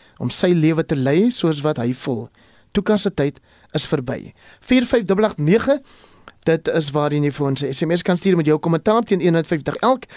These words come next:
of praat gerus saam op ons Monitor en Spectrum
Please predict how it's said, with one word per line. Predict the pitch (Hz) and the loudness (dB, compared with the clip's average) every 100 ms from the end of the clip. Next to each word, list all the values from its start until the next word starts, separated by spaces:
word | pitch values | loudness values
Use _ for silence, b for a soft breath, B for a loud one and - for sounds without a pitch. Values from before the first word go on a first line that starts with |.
| B B - | B B -16
of | - | -6
praat | 175 151 - | -2 -2 -2
gerus | 143 143 - | -2 0 0
saam | 151 139 135 B B B | 0 0 -2 B B B
op | 139 | -4
ons | 143 123 | -4 -4
Monitor | 127 156 214 - 208 196 - | 0 4 2 4 0 0 0
en | 165 156 - _ _ | 0 0 -4 _ _
Spectrum | - - 185 - 165 160 | -4 -2 -2 0 0 0